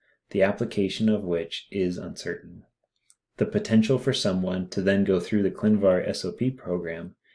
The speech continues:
and rely on the star classification without applying critical analysis could create a dangerous situation, because a lot more sequencing from diverse populations need to, needs to occur.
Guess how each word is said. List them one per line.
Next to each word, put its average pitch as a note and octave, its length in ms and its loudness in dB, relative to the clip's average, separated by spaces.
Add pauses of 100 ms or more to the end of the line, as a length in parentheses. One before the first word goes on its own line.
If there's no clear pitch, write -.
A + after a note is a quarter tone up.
(260)
and A2 160 2
rely F#2+ 320 4
on G#2 120 6
the F2+ 60 0
star B2 300 2
classification F2 960 -6
without F#2 360 2
applying F#2 440 -2
critical F2+ 440 -2
analysis - 720 -6 (360)
could C#3 220 4
create C3+ 240 4
a G#2 100 4
dangerous G2+ 360 4
situation, G#2 720 -4 (920)
because G#2 260 0
a F#2 80 2
lot G#2 260 2
more C#3 140 2
sequencing F#2+ 640 -2
from F#2+ 140 -4
diverse F#2 320 0
populations F2+ 1000 -6
need G#2+ 300 0
to, F2+ 260 -6 (100)
needs G2 300 2
to F#2 160 -4
occur. - 360 -10